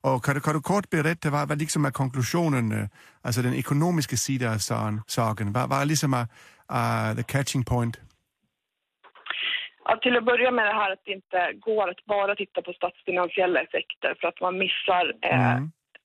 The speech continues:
Speaker 2: huvudfrågan i det ekonomiska perspektivet. Och sen har vi helt enkelt, eh, sammanfattat och studerat de rapporter som har kommit eller studier som finns om tillväxteffekter av invandring.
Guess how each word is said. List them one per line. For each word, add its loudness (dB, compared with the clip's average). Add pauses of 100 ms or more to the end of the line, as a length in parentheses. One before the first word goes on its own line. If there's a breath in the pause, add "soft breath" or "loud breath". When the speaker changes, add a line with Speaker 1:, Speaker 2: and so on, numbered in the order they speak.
(100)
Speaker 2:
huvudfrågan 0
i -2
det 0
ekonomiska -4
perspektivet. -2 (580 loud breath)
Och -2
sen 4
har 2
vi 0 (500)
helt -2
enkelt, -2
eh, 2 (100)
sammanfattat -2
och -6
studerat 0
de 0
rapporter -4
som -4
har -2
kommit 0
eller -2
studier -2
som -2
finns 0
om -4
tillväxteffekter -2
av 0
invandring. -2